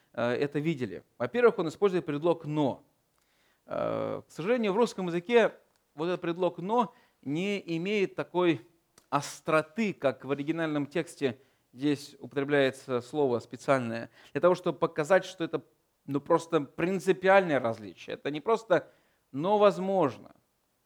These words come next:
это просто "но" буквально, абсолютно. Это вообще просто настолько другое, что слово "но" только вот и подчёркивает это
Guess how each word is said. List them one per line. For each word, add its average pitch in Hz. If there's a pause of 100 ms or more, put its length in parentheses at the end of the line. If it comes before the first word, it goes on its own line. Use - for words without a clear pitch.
это 135
просто 170
"но" 185
буквально, 185
абсолютно. 165 (420)
Это 156
вообще 175 (300)
просто 190
настолько 175
другое, 160 (160)
что 190
слово 190
"но" 202
только 190
вот 180
и 185
подчёркивает 180
это 170